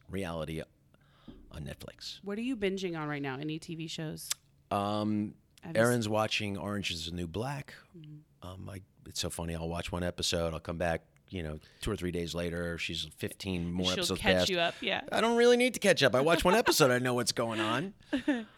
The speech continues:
Speaker 1: Um, we, uh, the last thing I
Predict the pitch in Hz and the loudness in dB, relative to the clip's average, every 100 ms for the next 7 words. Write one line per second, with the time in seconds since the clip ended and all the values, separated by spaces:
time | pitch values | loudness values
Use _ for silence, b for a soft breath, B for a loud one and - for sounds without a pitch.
0 | - 113 113 113 110 101 95 113 123 123 | -8 2 4 4 2 -2 -2 0 2 2
1 | 120 110 104 101 - _ _ _ _ 123 | 2 0 0 -2 -8 _ _ _ _ -6
2 | 107 117 190 226 202 165 110 | -4 -2 0 0 0 -2 -4